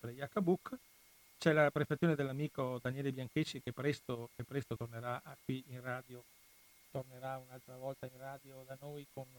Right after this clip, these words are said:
con il suo libro sulla, mm,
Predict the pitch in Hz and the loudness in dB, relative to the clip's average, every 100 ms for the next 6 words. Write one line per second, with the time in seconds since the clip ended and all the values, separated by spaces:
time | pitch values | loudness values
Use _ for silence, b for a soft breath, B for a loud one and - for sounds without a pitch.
0 | 123 - 131 123 147 139 143 139 131 - | -20 -12 -10 -2 0 0 0 -2 -2 -4
1 | - 131 123 123 120 120 139 - - - | -4 -2 0 2 2 -2 -4 -16 -20 -10
2 | 143 131 | -8 -6